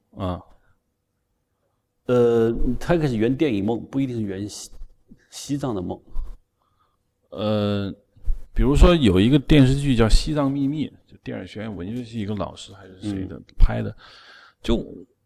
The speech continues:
Speaker 1: 我当时跟那，那个拍过那个戏的演员，他，我没有见过那个导演啊，他，或者编剧，他跟我那演员说，那个导演特别迷，你知道吗？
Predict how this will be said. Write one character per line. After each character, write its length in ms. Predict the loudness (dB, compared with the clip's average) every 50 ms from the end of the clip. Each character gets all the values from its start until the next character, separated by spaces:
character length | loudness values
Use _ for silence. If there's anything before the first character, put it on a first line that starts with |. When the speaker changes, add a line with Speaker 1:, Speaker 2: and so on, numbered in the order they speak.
| _ _ _ _ _ _ _ _ _ _ _ _ _ _ _ _ _ _ _ -4
Speaker 1:
我 160 | -2 -2 -2
当 240 | 0 0 0 0 0
时 100 | -4 -4
跟 180 | -6 -6 -6
那， 180 | -4 -4 -2 -2
那 200 | -2 -2 -4 -6
个 80 | -8 -8
拍 180 | -4 -2 0
过 100 | 0 0
那 80 | -2 -2
个 80 | -4
戏 160 | -6 -6 -6 -6
的 60 | -4
演 240 | -4 -4 -6 -8 -12
员， 280 | -14 -12 -12 -12 -12 _ -20 -20
他， 100 | -20 -20 -16 -12 -10 -4
我 140 | -4 -4
没 140 | -2 -2 -2
有 80 | -2 -2
见 160 | -2 -2 -4
过 100 | -2 -4
那 60 | -4
个 60 | -6
导 200 | -8 -6 -6 -4
演 120 | -4 -4 -4
啊， 80 | -6 -8
他， 80 | -8 -10 -12
或 140 | -10 -10 -8
者 100 | -8 -8
编 220 | -8 -8 -6 -6 -6
剧， 100 | -8 -8
他 140 | -10 -10
跟 80 | -8 -6
我 60 | -6
那 60 | -6
演 160 | -6 -6 -8 -8
员 120 | -10 -10
说， 160 | -10 -8 -8
那 100 | -6 -4
个 100 | -4 -4
导 220 | -4 -4 -6 -4 -2
演 140 | -4 -4
特 480 | -6 -10 -14 -14 -14 -10 -6 -2 -2 -2
别 200 | -2 -2 -6 -4
迷， 380 | -2 -2 -2 -4 -6 -8 -6 -6
你 80 | -6
知 60 | -6
道 100 | -8 -12
吗？ 160 | -14 -16 -16